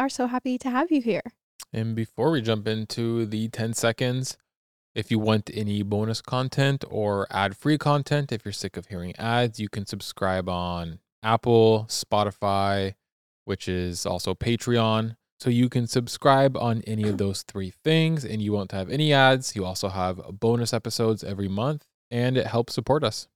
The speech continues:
Speaker 1: Then last thing, we stream on Twitch every single Thursday at five thirty P T, so come check it out. It's always a great time.
Speaker 2: So we're hopping into my ten seconds, and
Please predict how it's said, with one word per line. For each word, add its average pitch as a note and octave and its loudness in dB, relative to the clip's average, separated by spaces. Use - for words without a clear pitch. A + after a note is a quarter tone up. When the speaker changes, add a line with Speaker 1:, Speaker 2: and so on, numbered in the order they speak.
Speaker 1:
Then A#3+ 6
last A3+ 4
thing, D4 2
we A#3 4
stream G#3+ 4
on G3+ 4
Twitch D4 6
every A3 4
single G#3 4
Thursday C#4 6
at G3+ 4
five B3+ 2
thirty C4 6
P G3+ -2
T, D#4 6
so A3 8
come A3 4
check A3 4
it A3 6
out. G#3+ 8
It's G3 2
always F#3+ 6
a F#3+ 0
great D#3 -2
time. - -6
Speaker 2:
So B2+ 0
we're C3 6
hopping C#3+ 6
into A#2+ 6
my A#2+ 6
ten A2+ 2
seconds, G2+ 0
and G2 2